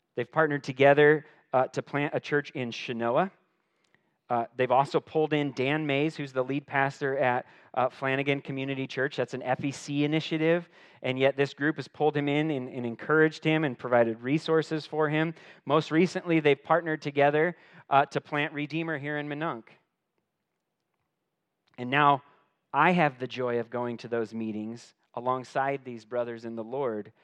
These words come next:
and praying together with those pastors to see what God wants next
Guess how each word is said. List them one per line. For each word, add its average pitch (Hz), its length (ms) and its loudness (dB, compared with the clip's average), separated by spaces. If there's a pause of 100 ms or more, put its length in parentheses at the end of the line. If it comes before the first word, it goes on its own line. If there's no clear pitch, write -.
(400)
and 120 160 -10
praying 135 320 -4
together 123 400 -2
with 113 220 -10
those 113 260 -8
pastors 117 600 -12
to - 120 -20
see - 260 -14
what 113 260 -6
God 107 240 -8
wants 98 300 -14 (840)
next - 420 -18